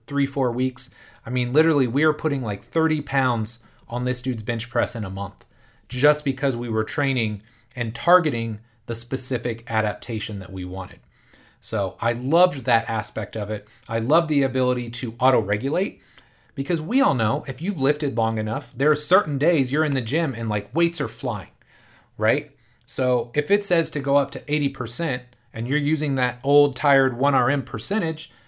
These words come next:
man, that's gonna be an easy training day. But if you feel awful and you're supposed to go in the gym and use eighty percent, you might get stapled. So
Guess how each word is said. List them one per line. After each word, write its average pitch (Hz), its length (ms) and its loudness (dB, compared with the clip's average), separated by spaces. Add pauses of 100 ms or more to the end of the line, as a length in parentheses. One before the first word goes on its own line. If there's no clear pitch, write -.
(180)
man, 156 300 -4 (120)
that's - 160 -4
gonna 202 140 2
be 180 140 2
an 165 60 0
easy 170 300 0
training 160 380 -4
day. 87 220 -14 (800)
But 156 500 4 (160)
if 135 200 0
you 151 120 -2
feel 139 400 2
awful 139 640 6
and 135 100 -2
you're 120 100 -2
supposed 135 280 -2
to 135 40 -8
go 131 160 0
in 123 60 0
the 117 80 -2
gym 123 280 0
and 127 160 -2
use 120 220 -2
eighty 127 180 0
percent, 175 460 -2 (280)
you 160 140 -2
might 214 220 2
get 226 160 -2
stapled. - 480 0 (800)
So 131 400 -2